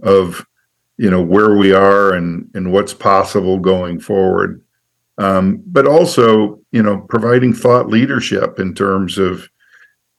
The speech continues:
um, you know, marshaling together and bringing together the right combination of resources to effectively deal with whatever the problem, uh, happens to be in that,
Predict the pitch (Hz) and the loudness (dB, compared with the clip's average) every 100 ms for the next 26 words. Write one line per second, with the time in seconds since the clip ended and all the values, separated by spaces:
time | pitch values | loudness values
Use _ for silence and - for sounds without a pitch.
0 | 98 98 110 - - 120 101 101 101 107 | -8 -4 -4 -6 -6 -4 -4 -4 0 2
1 | 123 - 117 107 95 90 90 104 113 104 | 2 0 0 0 0 -4 -2 2 4 4
2 | 95 95 107 - 104 92 92 87 87 _ | 4 2 -2 -6 -8 -6 -4 -4 -6 _
3 | _ _ _ 104 110 113 107 90 90 101 | _ _ _ 0 4 6 6 2 0 2
4 | 107 101 90 87 90 95 101 - - 104 | 4 2 0 -2 0 -2 -2 -12 -8 -4
5 | 95 90 95 98 - 90 80 95 101 101 | -2 0 0 -2 -4 -8 -4 -2 -2 0
6 | 90 82 - 87 - - _ _ _ _ | -2 -2 -6 -8 -8 -16 _ _ _ _
7 | _ _ _ - 107 - 113 - 120 - | _ _ _ -4 -4 -2 -4 -2 -2 0
8 | 104 87 95 92 90 104 98 90 90 - | 0 0 -2 -4 0 2 4 2 0 0
9 | 98 95 92 92 85 82 95 90 85 85 | 0 2 2 -2 -2 -2 0 0 -2 -6
10 | 82 85 76 _ _ _ _ - 98 90 | -6 -6 -10 _ _ _ _ -10 -8 -8
11 | - 104 92 90 90 - 95 90 92 85 | -6 -4 -4 -4 -10 -6 -4 -4 -4 -6
12 | 85 90 - | -8 -8 -10